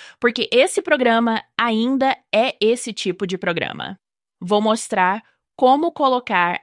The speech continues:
a I A pra trabalhar em tudo que envolve seus relacionamentos, pra que você chegue em cada reunião,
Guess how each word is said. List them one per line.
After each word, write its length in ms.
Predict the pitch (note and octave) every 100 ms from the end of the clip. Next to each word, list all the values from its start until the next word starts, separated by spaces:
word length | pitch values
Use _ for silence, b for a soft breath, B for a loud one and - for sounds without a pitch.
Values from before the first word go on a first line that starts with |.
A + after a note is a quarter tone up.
| -
a 160 | F3+ -
I 220 | C#4 D#4+
A 280 | G#3 F#3 F#3+ _
pra 180 | - F#3
trabalhar 840 | F#3+ A#3 B3+ E4+ C#4 F#3+ F3+ F#3+ F#3+ b b -
em 180 | G3+ G3+ _ -
tudo 400 | B3+ C4+ B3 B3+
que 100 | C4
envolve 480 | A3+ G3 F3 F3 F3
seus 240 | F3+ E3
relacionamentos, 1040 | F#3 D#3+ D#3+ D#3 D3 A3 C#4 C#4 C#4 C4+ - B B B
pra 140 | G3+ G3
que 100 | G#3
você 300 | F#3+ - F3+
chegue 580 | - - G#3+ A3+ B3 -
em 160 | F#3+
cada 360 | E3+ A3+ G#3 B3
reunião, 640 | B3+ C4 C4+ A#3+ F3 F3